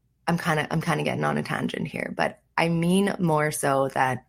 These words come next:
we should never be forced to do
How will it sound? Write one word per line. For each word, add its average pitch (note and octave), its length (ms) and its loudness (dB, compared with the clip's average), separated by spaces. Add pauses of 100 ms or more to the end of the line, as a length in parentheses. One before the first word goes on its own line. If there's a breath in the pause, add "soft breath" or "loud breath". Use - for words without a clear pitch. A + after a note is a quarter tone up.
(2500 soft breath)
we G3 120 6
should F#3+ 160 4
never F3+ 460 6
be A#3 180 4
forced D3 800 0 (240)
to G3 180 2
do C#3+ 720 2